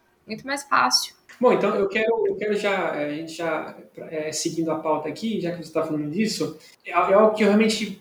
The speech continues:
Speaker 2: concordo, acho fascinante essa visão que você tem de pegar o pessoal do campo e mostrar que, é, mostrar de fato que aquela tecnologia funciona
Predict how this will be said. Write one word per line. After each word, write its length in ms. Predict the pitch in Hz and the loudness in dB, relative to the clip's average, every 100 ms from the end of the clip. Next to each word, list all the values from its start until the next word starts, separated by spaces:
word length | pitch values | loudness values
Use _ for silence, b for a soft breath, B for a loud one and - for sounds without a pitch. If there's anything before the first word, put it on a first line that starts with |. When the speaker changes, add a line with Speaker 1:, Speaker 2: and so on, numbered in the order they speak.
| _ | _
Speaker 2:
concordo, 880 | - 196 - 165 175 196 196 165 - 156 | 2 4 6 8 8 8 4 -2 -4 -2
acho 520 | 165 - 170 160 - - - - | -2 -2 -4 -6 -6 -14 -10 0
fascinante 840 | 202 - 190 165 175 180 - 175 | 2 4 2 4 4 4 2 4
essa 220 | 160 160 | 4 2
visão 220 | 143 160 | -2 0
que 60 | 160 | 0
você 140 | 160 | -2
tem 320 | 165 165 185 160 | 2 2 2 0
de 440 | 160 220 226 B B B B | 2 4 2 B B B B
pegar 280 | 175 170 208 | 2 6 8
o 40 | - | 8
pessoal 300 | 254 220 214 | 6 4 2
do 60 | |
campo 580 | 196 196 233 226 262 - | 4 6 6 4 0 -2
e 160 | 202 220 | -4 0
mostrar 680 | 233 269 240 208 214 - - | 2 4 4 6 6 4 -4
que, 500 | - 202 233 247 190 | -8 -2 2 2 4
é, 680 | 175 170 165 160 156 170 175 - 165 | 4 4 4 2 -2 -6 -14 -12 -8
mostrar 240 | - 175 | -2 0
de 160 | 190 - | -2 -4
fato 480 | - 180 226 - | 4 6 6 4
que 80 | - | 0
aquela 260 | 180 175 175 | 2 4 4
tecnologia 760 | 180 175 165 156 151 175 175 - _ _ | 2 0 0 0 2 0 0 -8 _ _
funciona 920 | 170 170 - 151 180 175 143 - | 0 0 4 6 8 8 4 -2